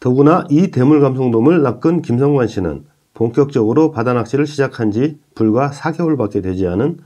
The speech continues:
초보 낚시인이었습니다. 김성관 씨를 가이드했던 삼천포 금양낚시 프라자 조상권 대표는 김성관 씨가 낚은 대물 감성돔 사진을 낚시 포털 사이트 디낙 조항 게시판에 올렸고, 눈에 띄는 대물이라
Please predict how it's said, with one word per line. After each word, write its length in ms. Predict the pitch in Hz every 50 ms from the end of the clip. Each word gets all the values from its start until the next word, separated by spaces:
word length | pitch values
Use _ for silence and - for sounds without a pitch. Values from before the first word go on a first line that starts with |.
| _ _
초보 280 | - - 180 185 196 180
낚시인이었습니다. 840 | 139 107 - - 110 98 90 85 78 - - - 71 - - - - _ _ _ _ _ _ _ _ _
김성관 500 | 139 139 160 170 185 185 185 180 175 -
씨를 340 | - 151 143 170 196 220
가이드했던 720 | 214 120 120 127 135 127 139 135 131 127 - 139 160 190 180
삼천포 680 | 175 165 202 196 - 208 202 180 - - 143 107 87 -
금양낚시 560 | - 127 127 139 139 139 131 113 - - 110
프라자 460 | - 110 107 104 98 117 131 151 151
조상권 580 | 147 - 117 110 107 131 131 123 113 113 104 95
대표는 540 | 98 95 92 - 101 101 117 156 190 190 - _ _ _ _ _ _ _
김성관 420 | - 156 156 175 202 208 196 185 175
씨가 260 | - - 123 113 107
낚은 480 | 104 107 107 107 - 160 185 190 151 -
대물 320 | - 131 139 160 165 156
감성돔 580 | 143 131 120 123 120 113 110 110 143 165 180 175
사진을 600 | 180 147 147 131 127 113 120 143 175 147 - - -
낚시 340 | - 120 117 - - 147
포털 280 | 147 160 160 160 160 143
사이트 540 | 143 147 120 113 110 110 - 160 160 156 151
디낙 460 | - 127 123 135 160 170 170 - -
조항 340 | - - 110 117 139 151 147
게시판에 440 | 127 110 101 - - - 104 107 104
올렸고, 680 | 95 95 98 95 87 87 - 117 127 175 180 - - _ _ _ _ _ _ _ -
눈에 240 | 131 165 208 202 202
띄는 300 | 196 180 165 143 120 98
대물이라 560 | 117 120 117 120 110 107 92 90 80 69 -